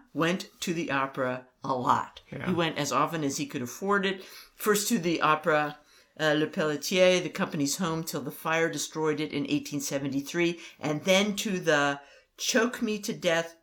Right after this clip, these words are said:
Speaker 1: with Gold and Marble Garnier, which opened in eighteen seventy-five and which Degas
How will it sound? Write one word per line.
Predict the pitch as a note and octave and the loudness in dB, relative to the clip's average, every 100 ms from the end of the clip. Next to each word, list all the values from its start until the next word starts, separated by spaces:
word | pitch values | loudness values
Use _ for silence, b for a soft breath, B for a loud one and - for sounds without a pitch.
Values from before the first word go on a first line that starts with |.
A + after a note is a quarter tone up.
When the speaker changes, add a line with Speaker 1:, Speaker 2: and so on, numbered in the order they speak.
| - | -6
Speaker 1:
with | D#3 - | -6 -4
Gold | E3+ D#3+ F3+ D3+ | 0 2 2 2
and | D#3 D#3 | 0 0
Marble | D3 C#3+ D3 C#3 C#3+ | 0 2 2 2 -2
Garnier, | C#3 C#3+ C#3 C#3 C3+ B2+ A#2+ - B B | 0 -2 0 2 2 2 -2 -6 B B
which | - - | -4 2
opened | D3+ D#3 | 2 2
in | D3 | 0
eighteen | C#3+ C#3+ E3+ C#3+ | 2 0 -2 -2
seventy-five | C#3 B2 B2+ - D3+ C#3 C3+ | -2 -2 -4 -2 0 0 0
and | E3 D#3+ D3+ | 0 0 0
which | D#3 - A#2+ | -2 -2 0
Degas | D#3 C3 C#3 C3 | 0 2 2 2